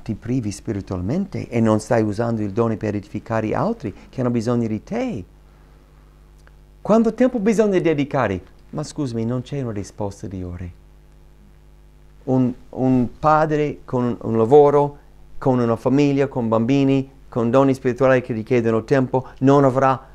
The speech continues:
tempo per tante attività in più. Quella persona, un vedova, una vedova, senza figli, o sono tutti fuori, che non lavora più, forse avrebbe un po' più tempo,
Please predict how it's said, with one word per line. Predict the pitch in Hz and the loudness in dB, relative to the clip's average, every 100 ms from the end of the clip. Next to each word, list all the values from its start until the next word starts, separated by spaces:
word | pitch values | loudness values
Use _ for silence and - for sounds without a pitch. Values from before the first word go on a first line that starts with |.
| - | -10
tempo | - 127 123 | 2 2 2
per | 110 113 | -2 -4
tante | - 123 123 113 | -2 -4 -2 -4
attività | 101 117 95 92 | -4 -8 -8 -8
in | 87 80 | -8 -4
più. | 214 262 - - - - - - - - - - - - - | 0 0 -2 -20 -20 -20 -20 -20 -20 -20 -20 -20 -20 -20 -4
Quella | 131 120 | 0 0
persona, | 120 - 135 120 92 - - - - - - - | 0 2 2 2 0 -14 -20 -20 -20 -20 -18 -4
un | 127 120 113 | -2 0 4
vedova, | 147 156 143 143 147 143 - - | 4 6 4 4 4 2 -10 -6
una | 117 110 | 0 2
vedova, | 139 151 143 139 143 143 - | 4 4 4 4 2 0 -14
senza | - 151 143 139 | 0 0 0 -2
figli, | 139 139 131 131 | 2 2 4 4
o | - 107 | 4 2
sono | - 113 | 0 -4
tutti | - 135 120 | -4 -4 -4
fuori, | - 135 131 131 - - - - | 4 6 6 4 -2 -20 -20 -2
che | 131 | 2
non | 135 | 4
lavora | 143 135 135 131 | 4 4 4 2
più, | - 139 135 135 - - - | 0 2 2 2 -4 -20 -8
forse | - 127 123 | -4 -2 -2
avrebbe | 110 110 | -2 -2
un | 110 | -2
po' | 110 101 | -4 -6
più | 104 95 | -6 -6
tempo, | 214 226 98 - | -4 -2 -6 -8